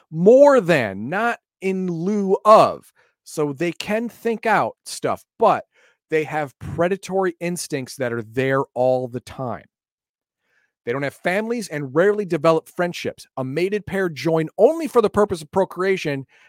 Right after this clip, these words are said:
and then they both skedaddle. They stay together only long enough to spawn, lay eggs, place them in a hatchery, help protect them as they hatch, and when the offspring go, they go their separate ways. That's it.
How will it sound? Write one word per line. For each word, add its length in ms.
and 160
then 140
they 120
both 360
skedaddle. 600
They 80
stay 180
together 360
only 240
long 260
enough 200
to 100
spawn, 420
lay 260
eggs, 460
place 220
them 100
in 60
a 40
hatchery, 380
help 180
protect 300
them 60
as 80
they 120
hatch, 360
and 100
when 80
the 80
offspring 440
go, 380
they 300
go 220
their 120
separate 400
ways. 340
That's 220
it. 140